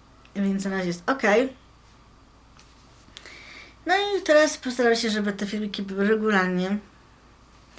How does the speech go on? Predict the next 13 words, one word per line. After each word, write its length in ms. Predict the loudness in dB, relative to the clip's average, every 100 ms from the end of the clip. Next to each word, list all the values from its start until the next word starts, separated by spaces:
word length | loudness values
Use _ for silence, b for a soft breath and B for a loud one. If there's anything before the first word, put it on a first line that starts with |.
| B B B B -10
I 40 |
oczywiście 340 | -6 -4 -4 -8 -8 -10 -4
dziękuję 280 | 0 2
wam 160 | 2 2
za, 140 | 2 -2 -4 -8
za 180 | -4 -4
każde 420 | 0 0 0 -2
subskrypcje, 580 | -4 -8 -4 -4 -2 -2
za 100 | -2
każdą 360 | -4 -4 -4 -4
łapkę 320 | -4 -2 -4
w 100 | 2
górę. 360 | 4 6 4